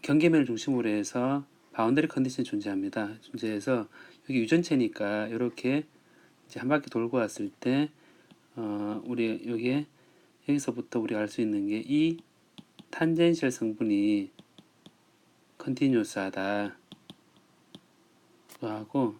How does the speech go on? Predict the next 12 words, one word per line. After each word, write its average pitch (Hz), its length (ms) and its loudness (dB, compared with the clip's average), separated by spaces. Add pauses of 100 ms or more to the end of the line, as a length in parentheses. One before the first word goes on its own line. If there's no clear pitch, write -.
(120)
여기 123 260 0
이제 104 180 -2
이렇게, 139 800 0 (1120)
어, 113 420 -6 (540)
이 135 60 -4
가우스 131 340 -2
공면을 117 480 0
했을 117 240 -4
때 139 400 -4 (560)
D의 147 680 4
노멀 143 720 2 (720)
성분이 127 760 0